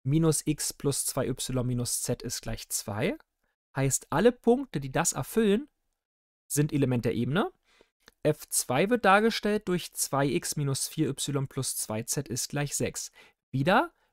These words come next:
löse das lineare Gleichungssystem. Ich schreibe die beiden Gleichungen übereinander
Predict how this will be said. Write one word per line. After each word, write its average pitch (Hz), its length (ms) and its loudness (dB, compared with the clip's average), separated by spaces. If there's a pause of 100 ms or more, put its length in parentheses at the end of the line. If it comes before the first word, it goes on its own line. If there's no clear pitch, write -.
(100)
löse 127 580 4
das 226 260 2
lineare 196 360 2
Gleichungssystem. 143 840 -2
Ich - 140 -8
schreibe 123 340 -4
die 123 80 -2
beiden 120 320 -2
Gleichungen 120 480 -4
übereinander 220 800 2